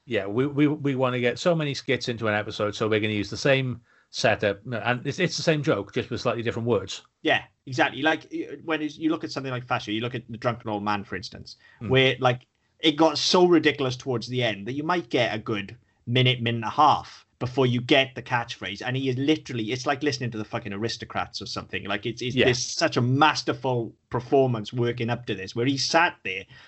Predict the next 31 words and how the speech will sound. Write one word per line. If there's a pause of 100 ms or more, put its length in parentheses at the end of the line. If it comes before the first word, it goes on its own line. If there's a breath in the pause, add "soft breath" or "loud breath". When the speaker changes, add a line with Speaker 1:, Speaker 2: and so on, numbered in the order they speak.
Speaker 2:
for
a
good
minute
and
a
half
just
going,
Oh,
"What
the
thing
is,
uh,
foxes,
and
then
the
thing
is,
uh, (260)
socks."
And
then,
and
then
Speaker 1:
Well,
Speaker 2:
he'll
just
go